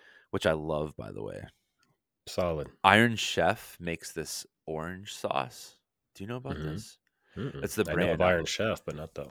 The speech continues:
Speaker 1: There's a brand,
Speaker 2: orange
Speaker 1: Iron
Speaker 2: sauce.
Speaker 1: Chef makes this, like, ginger orange, orange sauce. Oh, man, it's so good.
Speaker 2: Okay.
Speaker 1: But anyways, <clears throat> um,
Speaker 2: <laughs>
Speaker 1: I got to the
Speaker 2: Wow.
Speaker 1: point where I was eating the chicken and rice, and I was like,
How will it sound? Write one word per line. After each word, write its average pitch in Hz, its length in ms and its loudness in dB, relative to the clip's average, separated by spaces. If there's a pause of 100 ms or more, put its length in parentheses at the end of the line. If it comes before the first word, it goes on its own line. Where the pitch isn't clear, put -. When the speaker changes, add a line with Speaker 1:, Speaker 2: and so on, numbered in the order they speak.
(140)
Speaker 1:
There's 110 160 -2
a 95 60 -4
brand, 87 260 0
Speaker 2:
orange 90 140 -2
Speaker 1:
Iron 85 280 0
Speaker 2:
sauce. 95 80 -8
Speaker 1:
Chef 90 240 -6
makes 85 220 -12
this, - 220 -12
like, 71 320 -10
ginger 82 400 -8
orange, 76 460 -10 (140)
orange 82 480 -14
sauce. 101 560 0
Oh, - 240 -6
man, - 200 -14
it's - 100 -16
so - 200 -14
good. - 200 -16 (640)
Speaker 2:
Okay. 139 340 -4 (120)
Speaker 1:
But 107 120 2
anyways, 82 500 -2
<clears throat> - 600 -2
um, 120 400 12
Speaker 2:
<laughs> - 560 -6
Speaker 1:
I 139 100 4
got 190 260 8
to 294 100 2
the 240 100 2
Speaker 2:
Wow. 196 120 -2
Speaker 1:
point 202 220 6
where 147 100 10
I 127 60 12
was 113 180 4
eating 113 160 0
the 110 80 2
chicken 127 380 0
and 107 120 -4
rice, 120 300 2
and 92 100 -8
I 87 80 -4
was 90 220 -6
like, 73 280 -8